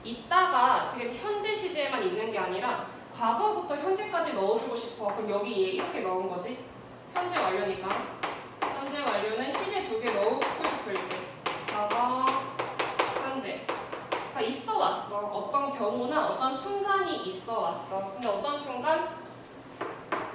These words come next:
소식 받는 거지. 너가 관찰을 하고요. 웃음을 관찰을 하고, 너가 여기서부터 여기까지가 목적어지.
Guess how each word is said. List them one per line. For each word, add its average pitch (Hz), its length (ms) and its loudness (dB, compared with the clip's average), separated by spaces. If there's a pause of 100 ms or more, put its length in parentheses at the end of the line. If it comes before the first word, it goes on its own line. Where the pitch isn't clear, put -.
(400)
소식 392 240 0
받는 233 300 0
거지. 247 640 -2
너가 214 760 2 (1500)
관찰을 269 560 4
하고요. 233 680 2
웃음을 277 420 -2
관찰을 220 640 -2
하고, 302 440 2 (520)
너가 208 680 6 (1200)
여기서부터 240 300 2
여기까지가 247 280 0
목적어지. 214 600 -2